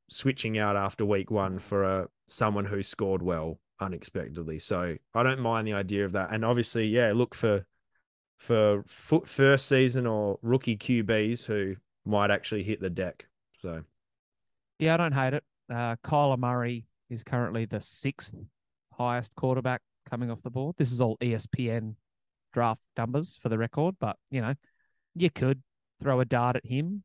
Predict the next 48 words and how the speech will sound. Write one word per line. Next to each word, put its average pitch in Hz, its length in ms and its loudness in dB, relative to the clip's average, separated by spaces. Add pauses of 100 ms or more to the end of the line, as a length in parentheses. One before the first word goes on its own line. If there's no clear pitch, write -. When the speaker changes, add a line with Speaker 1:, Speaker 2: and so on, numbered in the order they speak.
(140)
Speaker 2:
Jalen 120 320 2
Hurts 117 360 -2
is 107 120 -6
a, 104 80 -8 (440)
in 123 200 -2
a 117 40 -2
similar 113 380 -2
range, 120 420 -4
late 110 240 -6
sixties, 123 540 -8
they're 110 140 -2
going 113 220 0
off 107 100 -6
the 107 100 -6
board. 117 400 0
Uh, 98 320 -2 (540)
Russell 151 280 4
Wilson 123 380 0 (240)
is 120 140 -2
currently 113 320 0
the 107 100 -2
eleventh 107 460 -2 (600)
highest 113 380 0
quarterback 117 420 -2
drafted, 127 440 -2
and 147 80 -2
I 98 60 -2
think 110 240 -8
he's 110 160 -4
gonna 104 160 -4
have 107 140 -6
a 101 80 -6
massive 101 460 -10
year 95 160 -8
with 92 100 -12
the 98 60 -8
Broncos. 107 580 -4
So 101 280 -4 (160)
Speaker 1:
Oh, 107 140 0
yeah. 82 240 -4 (180)
Speaker 2:
there 180 160 4
is, 214 140 2
there 196 140 2
is 196 100 2
value 143 420 2
to 131 100 -6
be 117 140 -6
had 98 260 -6